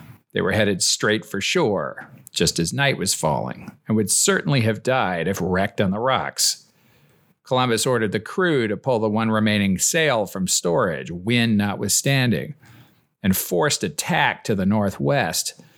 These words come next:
which the men struggled to maintain the rest of the night. At dawn on March fourth, Columbus spotted the famous Rock of Cintra, which marks the entrance to the estuary leading to Lisbon.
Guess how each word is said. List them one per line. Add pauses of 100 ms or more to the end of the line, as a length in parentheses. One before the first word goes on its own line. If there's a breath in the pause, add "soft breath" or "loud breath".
(460 loud breath)
which
the
men
struggled
to
maintain
the
rest
of
the
night. (520 loud breath)
At
dawn
on
March
fourth,
Columbus
spotted
the
famous
Rock
of
Cintra, (420 loud breath)
which
marks
the
entrance
to
the
estuary
leading
to
Lisbon.